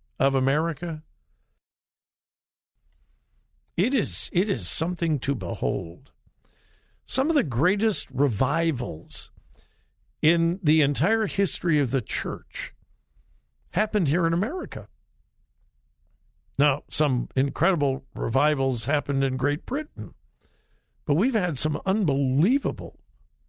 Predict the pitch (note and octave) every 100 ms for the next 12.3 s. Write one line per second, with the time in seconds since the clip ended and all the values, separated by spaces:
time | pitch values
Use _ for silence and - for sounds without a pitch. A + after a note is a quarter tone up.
0 | _ B2+ A2+ C3+ C#3 B2+ B2 A#2 - -
1 | - - A#2+ B2 C3 G3+ C#4+ - - -
2 | - - - _ _ - - - - _
3 | - - _ _ - - _ _ _ _
4 | - D#3+ D#3+ D#3+ - G#3 - A#3+ - G3
5 | - F3+ G#3 A#3 - _ _ - - G#3
6 | F#3 F3+ F#3 D3+ D#3+ D3+ C3 A#2+ B2 B2
7 | - - - - C4+ G2 - F#3 F3 -
8 | _ _ _ _ _ _ _ _ _ -
9 | G#3+ C#3+ A#2+ G#3 B3+ A#3 E3+ F#3+ F#3+ G#3
10 | D3 D#3 D3+ - C3+ C3+ A#2 F2+ C#3+ F#3
11 | _ G#3 A3+ G#3+ G3 F#3 - - G3 E3
12 | G#2+ A2+ B2+